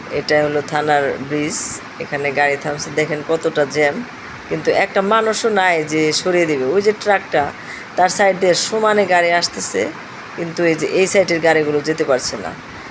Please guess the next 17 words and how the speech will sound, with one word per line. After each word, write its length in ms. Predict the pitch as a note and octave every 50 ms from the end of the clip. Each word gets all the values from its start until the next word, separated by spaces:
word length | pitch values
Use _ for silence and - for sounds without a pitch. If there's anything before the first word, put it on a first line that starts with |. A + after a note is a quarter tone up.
| - - -
কারণ 180 | - F3+ F3+ F3
যেহেতু, 460 | F3 G#3+ A#3 A#3 A3+ G#3+ G#3+ G3 -
যেহেতু 400 | F3 F3 G3+ A3+ A3 G#3 G#3+ G#3
এখানে 280 | G#3 G3+ A3 G#3 G3+ G3
একটা 160 | F#3+ - F#3
সেতু 380 | - - - A3+ A3+ - G#3+
হচ্ছে, 360 | F#3+ G3+ D#3+ D#3 - - E3 D3+
আহ, 1080 | C#3+ E3+ - - - - - - - - - - - - - - E3 E3 E3 D#3+ E3 D#3+ D#3+ D#3
ব্রিজ 300 | F3+ G#3+ G#3+ G3+ - G#3+
হইতেছে, 460 | G3+ G3 G3 E3+ - - D3+ D3+ D#3+ F3 -
তাহলে 280 | - E3 E3 E3+ E3+ E3+
ওই 320 | E3+ E3+ - - E3+ F3
রাস্তাটা 380 | F3+ F#3+ G3+ G3 G3 F3 F3+ E3
তো 180 | - E3+ D3 C3+ -
ওরকম 480 | - D3+ D#3+ E3 D#3 D#3+ D#3+ D#3+ D#3+ - - - -
চওড়া 300 | - G#3 G3 F#3+ F#3+ F3+
না, 160 | D#3+ C3 G#2+